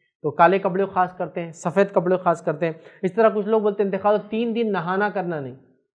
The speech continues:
तीन दिन बगैर नहाए के रहना गम की अलामत है। देखिए, नहाने का ताल्लुक तहारत से, और तहारत के लिए कोई गम के लिए मना नहीं है, ये तो कभी भी किया जा सकता है।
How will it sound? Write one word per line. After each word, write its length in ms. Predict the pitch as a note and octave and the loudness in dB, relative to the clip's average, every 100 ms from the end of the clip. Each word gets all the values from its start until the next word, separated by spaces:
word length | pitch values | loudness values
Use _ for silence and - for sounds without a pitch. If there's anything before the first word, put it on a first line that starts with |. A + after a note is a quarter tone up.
| _ _ _ _ _ _ _ _ _ | _ _ _ _ _ _ _ _ _
तीन 180 | E3 F3 | -8 -4
दिन 140 | F#3 | 0
बगैर 220 | E3 E3 F#3 | 2 2 2
नहाए 240 | E3+ F3 | 0 -2
के 120 | E3+ | -2
रहना 200 | E3 E3 E3 | -4 -6 -8
गम 280 | B2+ D3+ D#3+ | -4 -4 -2
की 120 | E3+ | 2
अलामत 320 | D#3 D3+ D#3 | 2 2 0
है। 100 | D#3 D#3 _ D#3+ | -6 -12 _ -4
देखिए, 220 | F3 F3+ | -2 -2
नहाने 520 | D#3+ C#3+ D3+ D#3 F3+ | -4 -4 -4 -4 -4
का 100 | F3+ | -6
ताल्लुक 340 | F3 D3 D#3+ D#3 | -2 -2 -2 -4
तहारत 420 | C#3+ C3+ D#3+ D#3+ | -4 0 0 0
से, 240 | F#3+ A3+ A3+ _ D3+ | -6 -6 -8 _ -6
और 100 | D3+ | 0
तहारत 380 | C#3+ D#3 F#3+ - | 0 0 -2 -2
के 80 | |
लिए 100 | G3+ | -2
कोई 240 | F#3+ F#3+ G3 | 2 4 4
गम 180 | F3 F3 | 2 -2
के 100 | F#3 | -2
लिए 120 | F#3 | -2
मना 280 | D#3+ D#3+ E3 | -2 -2 -2
नहीं 180 | D#3 | -4
है, 80 | G3 | -4
ये 80 | A#3 | -6
तो 80 | G3 | -4
कभी 240 | F3 F3 | -2 0
भी 100 | F3+ | -2
किया 200 | F3+ D#3 | -4 -8
जा 80 | A#2 | -10
सकता 300 | - _ | -16 _
है। 60 | _ | _